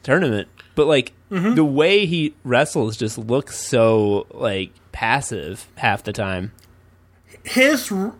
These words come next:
Speaker 2: his wrestling is, "I'm gonna go straight, and I'm gonna push, and maybe I'll grab."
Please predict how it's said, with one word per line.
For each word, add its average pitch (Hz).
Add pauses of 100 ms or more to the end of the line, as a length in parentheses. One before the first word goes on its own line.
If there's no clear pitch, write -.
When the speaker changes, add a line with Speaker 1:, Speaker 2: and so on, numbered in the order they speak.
Speaker 2:
his 277
wrestling 214
is, 185 (160)
"I'm 202
gonna 254
go 214
straight, 208 (360)
and 170
I'm 190
gonna 202
push, 233
and 196
maybe 220
I'll 202
grab." 151